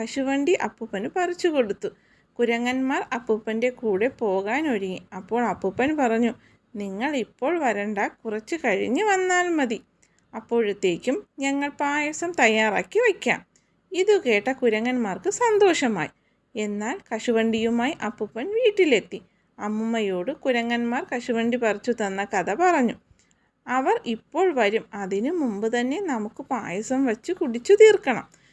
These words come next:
ഇതു കേട്ട അമ്മുമ്മ ഉടനെ തന്നെ പായസം വയ്ക്കാൻ തുടങ്ങി. പായസം വച്ച് തീർന്ന ഉടനെ അവർ അത് കുടിച്ചു. അതിനുശേഷം അവർ രണ്ടുപേരുമായി വീടിനുള്ളിൽ ഒളിച്ചിരുന്നു.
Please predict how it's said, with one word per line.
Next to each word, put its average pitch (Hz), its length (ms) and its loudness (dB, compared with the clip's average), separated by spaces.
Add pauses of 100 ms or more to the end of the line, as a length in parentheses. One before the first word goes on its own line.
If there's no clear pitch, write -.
(160)
ഇതു 359 260 0
കേട്ട 226 260 0
അമ്മുമ്മ 208 640 -2
ഉടനെ 311 540 2
തന്നെ 202 220 -4
പായസം 240 600 -2
വയ്ക്കാൻ 190 480 -4
തുടങ്ങി. 302 300 0 (460)
പായസം 370 480 -2
വച്ച് 262 260 0 (120)
തീർന്ന 226 360 4
ഉടനെ 214 560 0
അവർ 208 320 -6
അത് 302 220 -2
കുടിച്ചു. 269 440 -2 (400)
അതിനുശേഷം 220 840 -2 (340)
അവർ 233 280 -4
രണ്ടുപേരുമായി 208 1160 0
വീടിനുള്ളിൽ 269 720 2
ഒളിച്ചിരുന്നു. 359 600 6